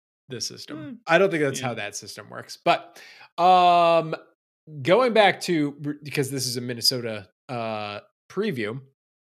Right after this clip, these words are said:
Speaker 1: um, defen-, defense, as I said, was this team,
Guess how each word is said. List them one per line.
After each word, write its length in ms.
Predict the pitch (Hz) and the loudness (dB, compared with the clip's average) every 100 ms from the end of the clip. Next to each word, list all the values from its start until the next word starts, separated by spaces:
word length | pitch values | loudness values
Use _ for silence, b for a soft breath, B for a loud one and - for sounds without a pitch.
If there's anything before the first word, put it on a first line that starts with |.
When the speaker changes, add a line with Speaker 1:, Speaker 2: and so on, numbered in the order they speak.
| _ _ _ _ _ _ - _ | _ _ _ _ _ _ -20 _
Speaker 1:
um, 440 | 135 123 120 117 110 | -6 -4 -4 -8 -8
defen-, 420 | 147 143 165 165 147 | -6 -2 -2 -4 -8
defense, 400 | 135 170 165 131 | -6 -4 -4 -4
as 100 | 135 | -2
I 100 | 135 | -2
said, 300 | 131 127 117 | -2 -4 -4
was 200 | 123 110 | -8 -8
this 300 | 117 113 - | -8 -8 -8
team, 600 | - 123 113 107 101 | -10 -12 -12 -14 -14